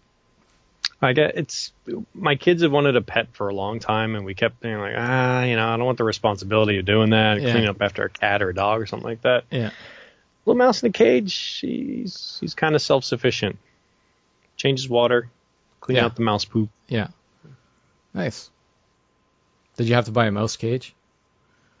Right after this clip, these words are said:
Speaker 1: And, you know, I don't know if it's a mouse cage, but it's a cage. He's in it.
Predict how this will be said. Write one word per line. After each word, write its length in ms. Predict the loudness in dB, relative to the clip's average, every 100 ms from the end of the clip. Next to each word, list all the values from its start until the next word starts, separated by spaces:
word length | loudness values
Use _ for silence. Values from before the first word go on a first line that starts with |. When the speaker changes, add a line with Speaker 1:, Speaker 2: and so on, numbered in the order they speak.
| _ _ _ -10 -10 _ _ _ _ _ _
Speaker 1:
And, 340 | 0 0 -2 -2
you 60 |
know, 180 | 0 -2 -4 _ _ -2
I 40 |
don't 80 | 0
know 80 | 0
if 60 |
it's 80 | -2
a 40 | -2
mouse 280 | 0 -2
cage, 320 | -2 -4 -4 -6
but 140 | -10 -8
it's 140 | -8 -4
a 40 |
cage. 460 | 0 0 0 -6 -8
He's 160 | -4 -2
in 100 | -2
it. 120 | -4